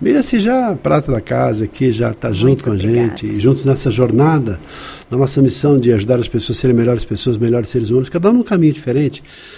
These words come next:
Speaker 1: Porque a Miriam, ela é, ela é psicoterapeuta, hipnóloga, faz todo um trabalho aí também, ajudando as pessoas a encontrarem caminhos na sua própria vida.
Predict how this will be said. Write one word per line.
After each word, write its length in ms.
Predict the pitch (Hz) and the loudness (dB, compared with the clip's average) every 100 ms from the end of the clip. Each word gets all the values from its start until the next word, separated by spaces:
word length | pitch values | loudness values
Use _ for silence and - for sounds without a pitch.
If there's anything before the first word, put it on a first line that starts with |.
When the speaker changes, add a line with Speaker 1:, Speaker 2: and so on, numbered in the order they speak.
| - | -20
Speaker 1:
Porque 160 | _ 131 | _ 2
a 40 | |
Miriam, 200 | 147 156 | 4 4
ela 140 | 143 | 4
é, 220 | 131 117 - - | 2 -2 -8 -10
ela 260 | 127 117 113 | -6 -6 -6
é 40 | |
psicoterapeuta, 1300 | 107 - - 143 139 - 156 117 - 151 165 160 143 | -8 -8 -6 -6 -4 0 0 0 0 0 0 -4 -6
hipnóloga, 760 | 135 - 131 123 147 143 131 120 | -6 0 2 4 4 2 0 -6
faz 260 | 131 - - | -8 -8 -6
todo 240 | - 160 147 | -2 -2 -2
um 60 | |
trabalho 600 | 131 131 110 104 131 117 | -6 -10 -12 -10 -10 -6
aí 140 | 110 120 | -4 -4
também, 420 | - 104 113 120 - - _ _ | -4 -6 -4 -6 -10 -20 _ _
ajudando 280 | 104 117 135 | -12 -8 -8
as 80 | 120 | -10
pessoas 500 | 127 113 123 123 107 | -14 -12 -12 -10 -10
a 80 | 123 | -12
encontrarem 460 | 123 127 135 131 | -10 -10 -10 -10
caminhos 500 | 127 127 123 135 113 | -10 -10 -6 -6 -6
na 60 | 107 | -10
sua 180 | - 110 | -16 -16
própria 320 | 120 110 110 | -16 -16 -16
vida. 360 | 95 120 120 | -12 -12 -14